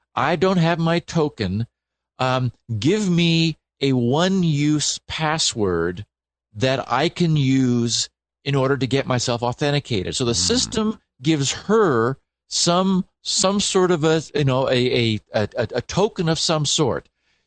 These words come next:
Speaker 1: She then provides that to Bob and says, "Bob, I left my, my token at home. Could you get me on the network, please? Can you authenticate me?"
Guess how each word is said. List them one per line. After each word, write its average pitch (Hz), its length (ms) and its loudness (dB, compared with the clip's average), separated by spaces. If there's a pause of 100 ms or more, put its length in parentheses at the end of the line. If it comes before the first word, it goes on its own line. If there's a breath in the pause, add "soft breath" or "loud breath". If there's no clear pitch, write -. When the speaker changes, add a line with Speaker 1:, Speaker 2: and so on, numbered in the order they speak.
(140)
Speaker 1:
She 226 400 0
then 175 420 2 (200)
provides 151 520 0
that 143 280 0
to 131 100 -4
Bob 98 600 -2 (240)
and 113 120 -6
says, 127 260 0
"Bob, 135 480 -2 (420 soft breath)
I 110 100 -2
left 160 260 0
my, 170 300 2 (200)
my 139 400 0 (320)
token 175 380 0
at 147 100 0
home. 143 540 2 (240)
Could 147 120 -2
you 135 120 2
get 143 240 0
me 151 120 2
on 135 140 2
the 127 80 0
network, 113 400 -2
please? 87 240 -2
Can 107 140 -4
you 113 80 2
authenticate 120 520 -2
me?" 82 260 -2